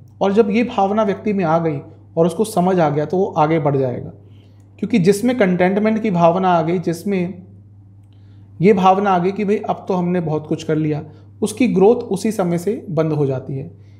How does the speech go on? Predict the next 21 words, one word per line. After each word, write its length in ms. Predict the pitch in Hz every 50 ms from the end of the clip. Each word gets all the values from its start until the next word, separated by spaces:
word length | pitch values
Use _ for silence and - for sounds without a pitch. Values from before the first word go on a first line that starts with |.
| - - - -
इसीलिए 380 | 220 208 - 269 247 269 269
मैं 140 | 240 254 247
कह 160 | 240 202 190
रहा 100 | 185 196
हूँ, 200 | 208 233 247 226
ये 80 | 185 190
मेहनत 460 | 180 170 156 151 151 175 202 196 - -
करने 220 | 196 180 180 180
वाला 220 | 180 175 170 175
पाया 280 | 175 175 160 151 151 160
होता 280 | 160 151 151 147 - 156
है, 240 | 147 160 196 - - - - - - - - -
आप 200 | 170 180 220 226 240
उसको 220 | 226 208 - - 240
कितना 500 | 247 - 196 - 220 233 240 247 240 -
समझ 420 | - - - 185 175 180 214 - -
कर 160 | - 226 202
आगे 200 | 180 165 165 165
बढ़ 160 | 160 160 156
पाते 320 | 156 160 160 165 160 - 160
हैं, 140 | 143 -